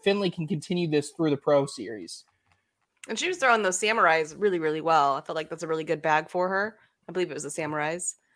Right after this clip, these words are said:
Speaker 1: Yeah, she was
Speaker 2: Uh,
Speaker 1: throwing samurais, yes.
Speaker 2: yeah. I think that was a good bag in her hand. What do you think, Anthony?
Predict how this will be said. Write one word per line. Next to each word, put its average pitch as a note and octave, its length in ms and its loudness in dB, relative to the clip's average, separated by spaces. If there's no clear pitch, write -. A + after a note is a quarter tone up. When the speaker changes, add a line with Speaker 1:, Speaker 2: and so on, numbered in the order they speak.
Speaker 1:
Yeah, D3+ 320 8
she D#3+ 80 4
was C#3+ 60 2
Speaker 2:
Uh, - 20 -6
Speaker 1:
throwing E3+ 180 6
samurais, C3+ 560 0
yes. C3+ 160 0
Speaker 2:
yeah. C3+ 160 -2
I - 400 -8
think F3+ 120 0
that D#3+ 120 4
was F3 120 -2
a E3+ 40 -2
good F3 180 0
bag D3+ 280 6
in C#3+ 60 -4
her D3+ 120 -4
hand. D3 380 -6
What G3+ 80 -2
do G3+ 60 2
you F#3+ 40 2
think, E3 200 -2
Anthony? D#3 400 -4